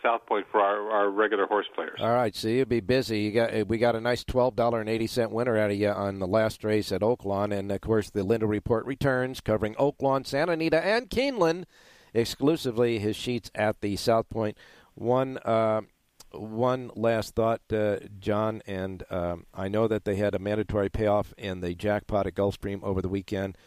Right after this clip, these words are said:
Speaker 2: right after the Florida Derby day. Is Santa Anita thinking anything like that?
Speaker 1: I haven't heard a thing about it, so, uh, no. I, I've been kinda watching to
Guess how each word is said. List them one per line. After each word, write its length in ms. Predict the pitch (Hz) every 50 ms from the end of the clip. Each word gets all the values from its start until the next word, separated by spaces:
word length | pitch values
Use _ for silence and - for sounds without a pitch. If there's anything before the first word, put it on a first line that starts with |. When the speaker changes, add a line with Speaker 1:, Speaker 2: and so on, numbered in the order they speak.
| - - _ _ _ -
Speaker 2:
right 200 | 95 107 107 107
after 240 | 107 104 - 104 98
the 100 | 95 92
Florida 320 | - - 107 104 101 98
Derby 300 | 95 90 101 104 95 98 92
day. 260 | 90 90 90 90 92 87 - - - - -
Is 160 | 104 101 95
Santa 260 | - - 110 110 113
Anita 280 | 110 110 110 113 113 107
thinking 460 | - - 110 101 - 113 110 110 107 -
anything 340 | - 107 104 104 - 107 107
like 180 | 101 98 104 -
that? 180 | - 110 113 - _ _ _ - _ _ _ _ _ _ - - - - - - -
Speaker 1:
I 180 | - 147 156 165
haven't 280 | 190 220 220 214 208 160
heard 180 | 151 180 185 175
a 80 | 156
thing 320 | - - - 165 180 175 147
about 340 | 123 117 131 131 139 123
it, 120 | 92 - - _ -
so, 260 | 135 123 117 110 110
uh, 260 | 110 107 107 113 113 113
no. 280 | 123 139 143 123 107
I, 260 | 104 110 117 123 117
I've 80 | 113 113
been 140 | 127 127 113
kinda 240 | - 143 143 139 127
watching 420 | 117 113 117 123 135 - - 135
to 60 | 117